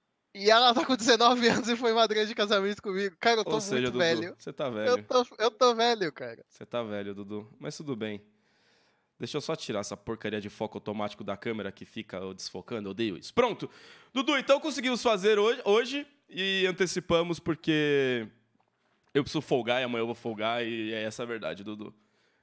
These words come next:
Speaker 2: Eu preciso,
Speaker 1: Entendi.
Speaker 2: eu preciso de folga, véi. Tô
Speaker 1: Você
Speaker 2: trabalhando
Speaker 1: você
Speaker 2: direto há muito tempo.
Speaker 1: E eu, e você vai, você, suas folgas você gosta de ir pro meio do mato, você vai pro meio
Speaker 2: Não,
Speaker 1: do
Speaker 2: não,
Speaker 1: mato?
Speaker 2: não, não vou pro meio do mato, não. Eu vou ficar em casa sem fazer porcaria nenhuma.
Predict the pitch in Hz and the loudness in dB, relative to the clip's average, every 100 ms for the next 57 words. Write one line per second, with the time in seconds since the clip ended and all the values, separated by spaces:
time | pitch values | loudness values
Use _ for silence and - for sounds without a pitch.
0 | _ - - 185 147 160 135 - 113 - | _ -8 0 0 0 -2 -2 -4 -6 -6
1 | 123 131 - 113 110 104 107 107 98 - | -6 -6 -6 -4 -4 -6 -4 -4 -6 -12
2 | _ _ _ _ _ _ _ 117 110 120 | _ _ _ _ _ _ _ -10 -6 0
3 | 123 120 127 - 113 120 127 - 135 135 | 2 2 0 0 0 0 -2 -4 -4 -4
4 | 120 _ _ - - 110 117 131 113 98 | -6 _ _ -20 -12 -8 -6 -8 -8 -10
5 | - - _ _ _ _ _ _ _ _ | -12 -20 _ _ _ _ _ _ _ _
6 | _ _ _ - - _ - 151 156 156 | _ _ _ -14 -14 _ -6 -4 -2 -2
7 | 151 - 147 156 - 151 165 165 156 240 | -4 -6 -6 -4 -2 4 4 4 4 4
8 | 226 - 254 220 - 226 247 254 214 220 | 2 4 4 4 4 4 6 4 4 2
9 | 208 233 220 208 208 247 196 151 160 139 | 0 -4 -4 -2 -2 -2 2 4 2 -2
10 | - 135 139 - 127 175 233 254 247 240 | -8 -6 -6 -6 -2 4 6 6 2 2
11 | 220 196 202 214 208 190 185 160 156 160 | 2 0 0 0 2 2 2 0 -2 -2
12 | - 170 180 175 175 165 170 _ - 226 | -2 -2 -2 -2 -4 -4 -6 _ 2 2
13 | 233 233 202 175 131 120 | 2 0 0 -2 -4 -6